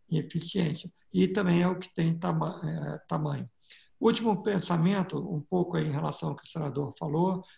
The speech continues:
eu acho que é sempre importante lembrar quais seriam os nossos compromissos. Sim,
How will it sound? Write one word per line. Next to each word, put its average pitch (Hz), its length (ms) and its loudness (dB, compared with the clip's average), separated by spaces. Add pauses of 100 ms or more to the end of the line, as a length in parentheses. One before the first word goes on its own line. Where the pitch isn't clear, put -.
(100)
eu 165 120 2
acho 170 220 2
que 190 100 0
é 175 160 2
sempre 196 340 -4
importante 170 540 -2
lembrar 160 380 -2 (100)
quais 175 260 -2
seriam 151 260 -2
os 139 120 -6
nossos 151 240 -4
compromissos. 147 840 -4
Sim, 180 300 2